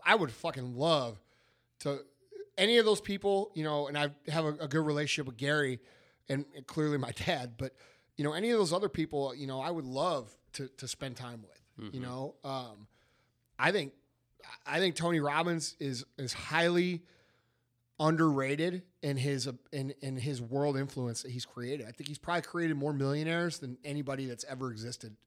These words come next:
Speaker 1: ever.
Speaker 2: Mm-hmm. Mm-hmm.
Speaker 1: You know? Um, and I, I think that, that I admire the guy for that. I would love
Speaker 2: Mm-hmm.
Speaker 1: to have him in my corner, you
Speaker 2: Yeah.
Speaker 1: know?
Speaker 2: Yeah.
Speaker 1: Um, but other than that, you know, I, I can't really think of,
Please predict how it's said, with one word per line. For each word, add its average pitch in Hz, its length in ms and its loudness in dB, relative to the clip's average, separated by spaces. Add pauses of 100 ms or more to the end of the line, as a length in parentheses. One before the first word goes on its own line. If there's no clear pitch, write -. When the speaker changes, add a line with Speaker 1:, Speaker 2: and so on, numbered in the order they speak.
Speaker 1:
ever. 120 220 -6
Speaker 2:
Mm-hmm. 98 220 -12 (500)
Mm-hmm. 98 220 -14
Speaker 1:
You 123 80 -4
know? 117 280 -8 (260)
Um, 117 380 -8 (2000)
and 135 120 0
I, 135 180 0
I 139 120 0
think 135 260 -8
that, 143 280 -8
that 135 160 -12
I 135 120 -4
admire 147 340 -2
the 117 80 -4
guy 98 180 -16
for - 120 -14
that. 95 220 -14
I 127 40 -8
would 127 160 -6
love 127 200 -2
Speaker 2:
Mm-hmm. 139 80 -2
Speaker 1:
to 131 40 -4
have 135 220 -6
him 147 120 -2
in 139 60 -2
my 139 120 -4
corner, 160 380 -4 (520)
you 117 80 -4
Speaker 2:
Yeah. 120 100 0
Speaker 1:
know? 131 120 -6 (400)
Speaker 2:
Yeah. 113 180 -4 (380)
Speaker 1:
Um, 110 440 -12 (680)
but 143 120 2
other 170 220 4
than 151 120 0
that, 156 360 -2
you 147 80 -6
know, 135 160 -2
I, 139 160 -2 (100)
I 143 80 -4
can't 175 240 -4
really 170 220 2
think 147 280 -6
of, 120 220 -6